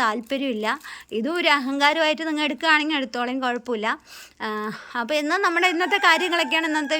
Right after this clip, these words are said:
വീഡിയോയിൽ ഉൾപ്പെടുത്തിയിരിക്കുന്നത്. വീഡിയോ എല്ലാവർക്കും ഇഷ്ടമായെന്ന് വിശ്വസിക്കുന്നു. വീഡിയോ ഇഷ്ടമായി ലൈക്ക് ചെയ്യുക, ഷെയർ ചെയ്യുക, കമന്റ് ചെയ്യുക. ആദ്യമായി കാണുകയാണെങ്കിൽ നമ്മുടെ ചാനൽ ഒന്ന് സബ്സ്ക്രൈബ് ചെയ്യുക. പിന്നെ പാപ്പിനെ കുറിച്ച് ഇനിയും കൊ-, എനിക്ക് കുറച്ചുകൂടി ഒരുപാട് കാര്യങ്ങൾ കൂടി നിങ്ങളുടെ അടുത്ത് ഷെയർ ചെയ്യാനുണ്ട്. ഇനി ഒരു വീഡിയോയിൽ ഷെയർ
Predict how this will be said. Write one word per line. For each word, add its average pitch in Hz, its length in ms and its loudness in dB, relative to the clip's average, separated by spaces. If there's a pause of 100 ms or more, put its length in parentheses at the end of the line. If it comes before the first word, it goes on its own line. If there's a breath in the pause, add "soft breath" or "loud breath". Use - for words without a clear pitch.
വീഡിയോയിൽ 294 340 0
ഉൾപ്പെടുത്തിയിരിക്കുന്നത്. 269 760 -4
വീഡിയോ 277 220 -2
എല്ലാവർക്കും 254 340 -2
ഇഷ്ടമായെന്ന് 262 380 -2
വിശ്വസിക്കുന്നു. 254 480 -8
വീഡിയോ 247 180 -4
ഇഷ്ടമായി 254 320 -4
ലൈക്ക് 233 240 -4
ചെയ്യുക, 247 280 -2
ഷെയർ 233 280 -4
ചെയ്യുക, 247 240 -6
കമന്റ് 240 320 -2
ചെയ്യുക. 262 220 0 (420 loud breath)
ആദ്യമായി 285 340 2
കാണുകയാണെങ്കിൽ 233 360 -4
നമ്മുടെ 226 200 -8
ചാനൽ 226 220 -4
ഒന്ന് 233 160 -8
സബ്സ്ക്രൈബ് - 460 -10
ചെയ്യുക. - 340 -16
പിന്നെ 254 220 -2
പാപ്പിനെ 285 380 2
കുറിച്ച് 320 260 -2
ഇനിയും 320 260 0
കൊ-, 294 200 0
എനിക്ക് 277 260 -2
കുറച്ചുകൂടി 294 520 -2
ഒരുപാട് 269 400 2
കാര്യങ്ങൾ 269 400 0
കൂടി 277 200 -2
നിങ്ങളുടെ 254 220 -2
അടുത്ത് 262 220 -2
ഷെയർ 233 320 -2
ചെയ്യാനുണ്ട്. 240 420 0 (340 loud breath)
ഇനി 320 180 0
ഒരു 294 160 0
വീഡിയോയിൽ 247 300 4 (100)
ഷെയർ 220 220 -2